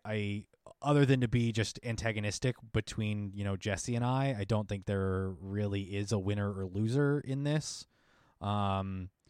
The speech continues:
arguably, arguably Electivire with,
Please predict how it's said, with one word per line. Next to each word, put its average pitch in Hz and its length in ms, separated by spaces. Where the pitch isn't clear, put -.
arguably, 117 1500
arguably 123 640
Electivire 113 840
with, 107 380